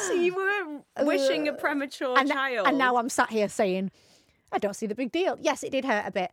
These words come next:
Speaker 2: However, you don't own a
Speaker 1: Did they
Speaker 2: name.
Speaker 1: use the name?
Speaker 2: Yeah, they were always gonna.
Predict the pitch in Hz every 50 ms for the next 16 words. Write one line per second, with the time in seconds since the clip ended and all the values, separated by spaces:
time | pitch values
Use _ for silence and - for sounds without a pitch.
0 | _ _ _ - 254 277 269 240 226 254 214 285 262 - - - 254 262 262 320
1 | - - - 294 262 254 226 220 208 190 - - 185 160 143 - - - - -
2 | _ _ _ _ _ _ _ _ _ - 254 311 339 254 240 208 208 214 226 220
3 | 214 233 254 214 - 285 302 320 226 185